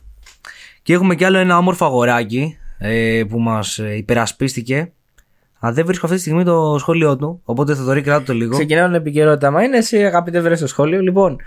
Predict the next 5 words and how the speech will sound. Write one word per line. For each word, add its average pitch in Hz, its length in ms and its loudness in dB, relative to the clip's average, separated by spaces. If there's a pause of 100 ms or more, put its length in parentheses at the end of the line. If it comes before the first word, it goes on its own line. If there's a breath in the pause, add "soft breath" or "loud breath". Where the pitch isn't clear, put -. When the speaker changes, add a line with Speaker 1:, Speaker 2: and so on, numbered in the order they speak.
(320 loud breath)
Speaker 2:
αγαπητά 170 500 2
μου, 202 400 0 (380)
δεκαπεντάχρονα 147 1700 2
με 139 1040 4
δεκαεφτάχρονα. 127 920 0